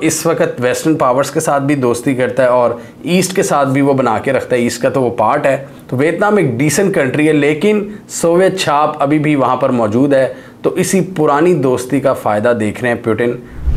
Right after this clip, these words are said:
और आपने सारी details अगर देखनी है तो इस video में देख सकते हैं कि क्या बातचीत हुई है, वियतनाम ने क्या जवाब दिया है, किस तरह की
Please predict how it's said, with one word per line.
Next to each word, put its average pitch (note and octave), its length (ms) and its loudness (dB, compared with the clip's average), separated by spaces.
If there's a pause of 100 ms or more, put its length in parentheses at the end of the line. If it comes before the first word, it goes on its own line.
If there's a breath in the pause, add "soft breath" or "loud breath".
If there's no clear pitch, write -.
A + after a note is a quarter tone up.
और C3+ 80 2
आपने C#3 240 0
सारी E3+ 380 0
details D3 440 2
अगर C#3 140 2
देखनी B2 320 0
है B2+ 60 -2
तो C3 80 0
इस B2 160 -6
video B2 180 0
में C3 120 2
देख A2+ 160 0
सकते B2+ 240 -4
हैं C3+ 100 -2
कि C#3+ 60 0
क्या C#3+ 260 0
बातचीत A2+ 580 0
हुई A2 160 0
है, A#2 80 2
वियतनाम A2+ 340 0
ने B2 120 -2
क्या B2+ 240 0
जवाब G#2 380 0
दिया G#2 200 0
है, A#2 40 0
किस - 320 -4
तरह C#3 180 2
की C#3 380 0